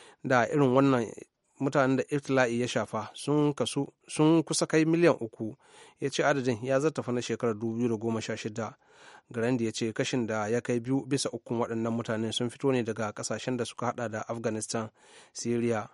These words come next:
Kudancin Sudan, Jamhuriyar Demokuraɗiyyar Congo. Sai dai ya ce cikin, ya ce bincike da hukumar ta yi ta gano cewa kashi tamanin da biyar na 'yan gudun hijiran sun fito ne daga ƙasashe matalauta ko kuma masu tsaka-tsakan, masu tsaka-tsakin arziki.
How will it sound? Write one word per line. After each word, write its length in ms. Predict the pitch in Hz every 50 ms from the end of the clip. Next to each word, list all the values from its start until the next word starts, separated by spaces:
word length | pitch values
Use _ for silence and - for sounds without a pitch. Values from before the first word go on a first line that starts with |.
| _ _ _ _ _ _ _ -
Kudancin 380 | 123 120 120 113 - 127 123
Sudan, 360 | - - 113 107 117 113 110 104
Jamhuriyar 380 | 110 107 110 107 139 143 135
Demokuraɗiyyar 680 | 110 113 110 107 104 - 113 110 104 110 123 117 110 -
Congo. 420 | - 110 107 107 107 107 104 - - _ _ _ _ - - _
Sai 160 | - - 101 104
dai 80 | 113
ya 60 | 113 107
ce 160 | - 117 107
cikin, 480 | - - - 123 120 120 120 120 - - _ _ _ _ _ _ _ _ _ _ _ _ 123 117
ya 120 | 117 120 113
ce 160 | - 135 117
bincike 560 | 107 120 113 107 - - - 139 139 139 135 _ _ _ - - - -
da 140 | - 120 117 104 107
hukumar 320 | 107 - 139 131 123 113 -
ta 120 | - 110
yi 200 | 107 107 107 - _ _
ta 180 | - - 117 123
gano 320 | 120 131 127 131 131 131
cewa 380 | 120 - 139 123 113 110 107 113
kashi 240 | - - 131 - -
tamanin 380 | - - 113 107 113 123 135 127
da 80 | 123
biyar 180 | 107 - 117 117
na 120 | 117 117
'yan 140 | 104 123 127
gudun 180 | 123 120 117 113
hijiran 300 | 113 117 147 139 127 113
sun 140 | - 117 113
fito 240 | - - - 131
ne 100 | 120 117 110
daga 160 | 107 107 110 - -
ƙasashe 300 | 120 120 113 107 - 143 139
matalauta 540 | 139 131 - 110 113 107 - - 113 107 - _ - - - - - _ _ _
ko 120 | - 117
kuma 260 | - - 127 120 117
masu 200 | 113 117 - -
tsaka-tsakan, 500 | - - 101 104 117 117 127 120 120 120 - _ _ - _ - - - - -
masu 260 | 120 117 123 139 -
tsaka-tsakin 600 | 139 120 - 117 107 - - 135 - - 143 135 -
arziki. 460 | 143 127 110 110 _ - 113 107